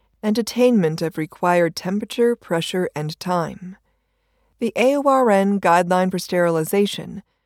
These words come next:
provides detailed information on quality monitoring of steam sterilization processes, including biological indicators to evaluate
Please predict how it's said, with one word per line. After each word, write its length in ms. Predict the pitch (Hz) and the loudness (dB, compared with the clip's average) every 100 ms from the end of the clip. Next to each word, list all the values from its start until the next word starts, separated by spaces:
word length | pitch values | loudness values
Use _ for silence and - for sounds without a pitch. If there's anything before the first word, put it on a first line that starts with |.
| _ _ | _ _
provides 460 | 226 226 220 208 | 0 4 4 2
detailed 480 | - 254 - 254 240 | -4 -6 -2 -2 2
information 640 | 220 220 214 180 170 - | 2 2 2 2 0 -2
on 180 | 170 160 | -2 -2
quality 440 | - 156 180 208 202 | -4 0 0 2 2
monitoring 640 | 175 165 175 180 180 185 | 2 2 0 -2 -2 0
of 100 | 160 | -2
steam 320 | - 175 180 | -4 -4 -4
sterilization 840 | 185 175 175 180 170 151 147 151 147 | -4 0 0 2 0 -4 -6 -8 -8
processes, 840 | - 165 - 160 - - 196 - _ _ _ _ _ | -2 -4 -4 -12 -14 -14 -12 -14 _ _ _ _ _
including 680 | 208 202 - 240 220 202 196 | -2 -2 -2 0 4 4 4
biological 720 | 190 190 196 208 233 233 208 - | 4 6 6 4 2 0 -4 -2
indicators 600 | 180 175 - 165 165 180 | -2 -2 -2 -2 0 -2
to 180 | - 151 | -4 -6
evaluate 580 | 147 151 190 214 226 | -2 -2 0 0 -2